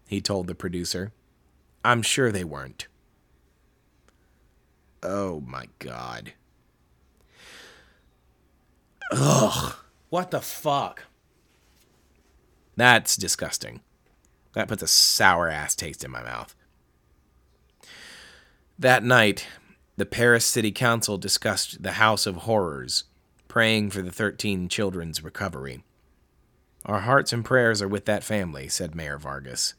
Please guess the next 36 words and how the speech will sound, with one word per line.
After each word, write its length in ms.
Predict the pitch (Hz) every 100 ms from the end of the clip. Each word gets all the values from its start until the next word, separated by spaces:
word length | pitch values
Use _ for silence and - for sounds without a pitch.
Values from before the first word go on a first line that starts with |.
| _
"with 160 | - 92
those 200 | 104 95
kids 400 | - 135 120 104
as 100 | 95
they 120 | 104
continue 440 | 98 104 95 113 104
to 80 | 95
progress 480 | 98 107 107 92
in 120 | 82 80
therapy. 520 | 98 80 65 - - _ - - - - -
It's 160 | - -
been 180 | 113 104
an 120 | 98
extremely 460 | - - 131 117
tough 340 | 107 - 120 -
month 320 | 110 95 -
for 160 | 98 80
all 160 | 71
of 100 | 55
us." 300 | 53 - - _ _ _ _ _ _ _ _ _ _ -
The 60 | 92
council 440 | - 117 117 113
also 260 | 113 107 98
donated 480 | 95 104 101 101 98
ten 220 | 123 117
thousand 360 | 123 110 104
dollars 360 | 107 110 104 92
to 100 | -
the 80 | 95
Paris 340 | 107 104 95
Victims 400 | - 101 101 95
of 100 | 92
Neglect 420 | 92 92 104 -
Fund. 420 | - 69 62 55 - _ _ - - - - - _ -
On 200 | 135 160
Wednesday, 600 | 147 123 - 101 90